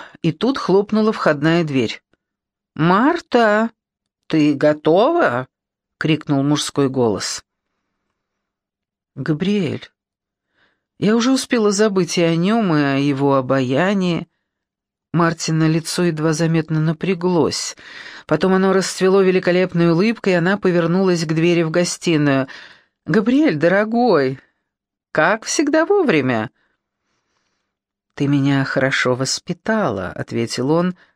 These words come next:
и заметил меня. «Ирис, какой сюрприз!» «Добрый вечер, Габриэль», — сказала я, вставая.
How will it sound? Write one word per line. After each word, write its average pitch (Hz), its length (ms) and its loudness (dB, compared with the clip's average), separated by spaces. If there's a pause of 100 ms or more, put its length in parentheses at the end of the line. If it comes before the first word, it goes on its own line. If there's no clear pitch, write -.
(220)
и 147 60 -2
заметил 135 520 -2
меня. 123 480 -2 (600)
«Ирис, 208 1160 2
какой 143 480 0
сюрприз!» 190 1000 -2 (1080)
«Добрый 175 320 0
вечер, 147 400 -2
Габриэль», — 165 640 -2 (240)
сказала 151 440 -4
я, 151 200 0
вставая. 135 680 -4